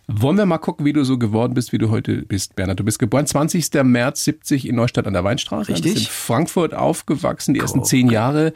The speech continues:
Speaker 1: dann nach Bonn gegangen
Speaker 2: Richtig.
Speaker 1: und da warst du auf demselben Gymnasium wie Bastian Pastewka.
Speaker 2: Richtig,
Speaker 1: Der
Speaker 2: genau.
Speaker 1: aber zwei Jahre jünger ist, glaub ich, zwei Klassen unter
Speaker 2: Ja,
Speaker 1: dir.
Speaker 2: genau. Ich war zwei Klassen weiter und nachher nur noch eine Klasse weiter. Und es lag nicht daran, dass Bastian übersprungen hat.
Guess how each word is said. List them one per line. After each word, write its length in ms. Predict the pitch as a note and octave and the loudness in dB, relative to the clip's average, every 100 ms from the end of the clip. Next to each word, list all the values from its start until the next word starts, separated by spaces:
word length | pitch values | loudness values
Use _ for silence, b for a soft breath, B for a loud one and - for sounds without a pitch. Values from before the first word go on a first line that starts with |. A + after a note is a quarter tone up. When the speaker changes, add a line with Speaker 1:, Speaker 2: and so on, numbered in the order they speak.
| B B B - | B B B -2
Speaker 1:
dann 260 | A#2 G2+ | 0 2
nach 140 | G2+ F2+ | 0 -2
Bonn 480 | - F#2+ B2+ D3+ G3+ | -4 0 2 2 0
gegangen 400 | F3+ A2+ B2+ C#3+ | 0 -2 0 2
Speaker 2:
Richtig. 100 | E3 | 2
Speaker 1:
und 60 | C3 | 2
da 140 | A#2+ | 2
warst 200 | A2 B2+ | 2 0
du 60 | - | -4
auf 160 | - G#2+ | -4 -2
demselben 500 | G#2 G2+ A2 C3 B2 | 0 2 4 4 4
Gymnasium 560 | G#2 G2 A2 A#2 G#2+ - B B B B | 4 2 2 2 0 -2 B B B B
wie 720 | G#2 G2+ A2+ A#2 A#2 A2+ B2 C#3 - | -2 4 6 6 6 2 0 -6 -4
Bastian 260 | A2 - G#2+ | -2 0 0
Pastewka. 300 | C3 - C#3+ | 0 0 0
Speaker 2:
Richtig, 380 | D#3+ C#3+ - - | 0 -4 -8 -4
Speaker 1:
Der 80 | - | -2
Speaker 2:
genau. 60 | F2+ | 2
Speaker 1:
aber 140 | A2 | 0
zwei 180 | - A#2 | 0 0
Jahre 160 | G#2+ G#2 | 0 2
jünger 240 | A2 A2 | 2 0
ist, 100 | G2 | -2
glaub 120 | F#2 | -6
ich, 80 | F#2+ | -6
zwei 140 | - | -6
Klassen 280 | - G#2 - | -4 -4 -2
unter 160 | B2+ C#3 | 0 2
Speaker 2:
Ja, 100 | C#3+ | 2
Speaker 1:
dir. 40 | |
Speaker 2:
genau. 260 | C3+ A#2+ G#2+ A2+ C#3 C#3+ | 0 -2 -4 -6 -6 -4
Ich 200 | D#3 E3+ | -4 0
war 180 | D3+ | 0
zwei 220 | - D3 C#3+ | 0 -4 -2
Klassen 280 | C#3 B2 | -2 0
weiter 340 | A2+ C3+ F#3 - | 0 0 -2 -4
und 100 | C#3+ | -2
nachher 240 | C#3 D3 | -2 0
nur 100 | C#3 | 0
noch 160 | C#3+ C#3 | -2 -2
eine 240 | B2 C3 | -4 -4
Klasse 320 | A#2 F#2+ G2+ | -4 -6 -6
weiter. 360 | F#2 A2 D#3 F3 B B B | -8 -6 -2 -2 B B B
Und 120 | D#3 | 0
es 120 | D#3 | 2
lag 160 | F3+ E3 | 0 2
nicht 280 | F3 G3+ - | 0 0 -2
daran, 240 | C3+ B2+ | -2 0
dass 140 | C3 - | -2 -2
Bastian 320 | B2+ - B2 | -4 0 -2
übersprungen 640 | A#2+ B2 - A#2 A#2+ F2+ | 0 -4 -6 -6 -6 -6
hat. 200 | F2 - | -14 -20